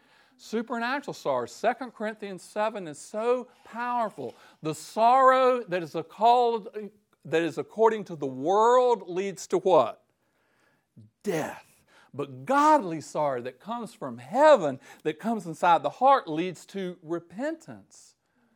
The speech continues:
A godly sorrow. Don't you need supernatural sorrow? And when you have supernatural sorrow, then the miracle happens, remember?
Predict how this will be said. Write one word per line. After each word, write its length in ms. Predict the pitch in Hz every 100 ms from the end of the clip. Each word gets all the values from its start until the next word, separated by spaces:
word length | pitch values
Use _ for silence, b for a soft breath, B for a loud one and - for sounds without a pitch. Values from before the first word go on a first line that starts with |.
| _ _ -
A 100 | 139
godly 420 | 160 180 196 196
sorrow. 340 | - 214 196
Don't 300 | 123 196 269
you 60 | 247
need 200 | 240 226
supernatural 680 | - 233 226 208 214 214 190
sorrow? 580 | - 214 214 220 240 233 b b b b b b
And 140 | 147
when 120 | 165
you 80 | 170
have 200 | 180 202
supernatural 580 | - 233 226 220 202 185
sorrow, 400 | - 240 254 214
then 320 | 139 240 349
the 80 | 269
miracle 540 | 202 262 320 262 151
happens, 480 | 139 131 113 107 107
remember? 560 | 127 139 156 190 330